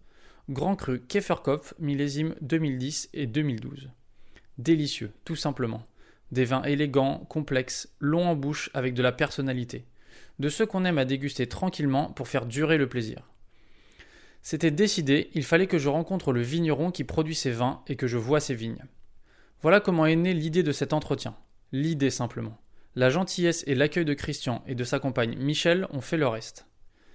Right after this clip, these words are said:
On vous propose donc aujourd'hui de vous rendre avec nous à Ammerjuir, chez Christian Binaire. Vigneron hyperactif d'Alsace, il a très tôt remis en cause les pratiques culturelles conventionnelles. Et vous l'entendrez,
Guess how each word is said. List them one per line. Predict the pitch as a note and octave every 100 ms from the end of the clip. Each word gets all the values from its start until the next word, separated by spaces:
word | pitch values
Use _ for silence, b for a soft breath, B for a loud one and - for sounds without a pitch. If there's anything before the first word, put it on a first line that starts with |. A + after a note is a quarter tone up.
| b b b b b b -
On |
vous | D3+ E3+
propose | - G#3 G#3+
donc | E3+ E3
aujourd'hui | F3+ F#3 D#3+ B2 C3+ -
de | C#3+ C#3
vous | D3+
rendre | F3+ E3+
avec | C#3 C#3
nous | D3+ F3 -
à | C#3 -
Ammerjuir, | D#3+ D#3+ B2 B2 B2+ -
chez | - C3+
Christian | - D3+ - E3
Binaire. | C3 A2+ G#2 - - - b b b b
Vigneron | C3+ E3 F3+ C#3 C3
hyperactif | F#3 G3 G3 F3+ - D3+
d'Alsace, | C#3 B2 A#2 - - -
il | C#3
a | C#3
très | - G3
tôt | G3 F3
remis | D3+ C#3+
en | C#3
cause | E3+ C#3+
les | B2+
pratiques | C#3 - D3+
culturelles | C#3+ B2+ C3+ D3+ D#3
conventionnelles. | - D3+ D3+ - A#2 - - _ b b b -
Et | A#2+
vous | B2
l'entendrez, | F3+ F3+ D3+ A#2+ -